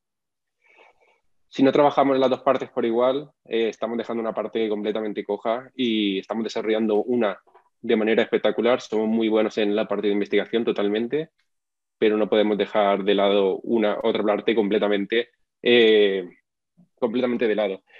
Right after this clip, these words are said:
Decías antes una frase que, que me ha gustado mucho, que era que en España se hace muy buena ciencia con muy buenos recursos y esa frase esconde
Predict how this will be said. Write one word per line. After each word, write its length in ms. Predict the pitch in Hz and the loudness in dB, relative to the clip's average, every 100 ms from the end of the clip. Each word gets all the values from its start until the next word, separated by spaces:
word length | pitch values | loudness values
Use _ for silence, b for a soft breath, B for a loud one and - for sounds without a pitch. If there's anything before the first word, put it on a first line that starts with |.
| b b b | b b b
Decías 320 | - 131 147 160 | -6 -2 -2 -2
antes 240 | 175 175 | -4 -4
una 100 | 170 | -6
frase 380 | 151 170 156 139 | -6 -6 -4 -2
que, 340 | 131 117 104 - - | 0 0 -2 -6 -12
que 80 | - | -6
me 80 | 120 | -2
ha 40 | |
gustado 260 | 135 139 127 | 0 2 2
mucho, 260 | 135 139 117 | 2 0 -2
que 80 | |
era 240 | 120 123 120 | 0 -2 -2
que 120 | 117 | -4
en 80 | 113 | -4
España 300 | 107 123 123 | -4 -4 -6
se 60 | 127 | -6
hace 120 | 131 | -2
muy 120 | 120 | 0
buena 200 | 123 117 | 0 -2
ciencia 340 | - 127 135 | -2 -2 -2
con 120 | 123 113 | -2 -2
muy 160 | 113 | 0
buenos 200 | 113 120 | 0 0
recursos 480 | 107 104 127 131 131 | -2 -2 -2 -2 -6
y 100 | 123 | -4
esa 260 | 117 - 127 - _ _ _ | -4 -6 -12 -12 _ _ _
frase 340 | - 123 123 | -2 -2 0
esconde 640 | 123 - 120 123 131 139 | -4 2 2 4 2 2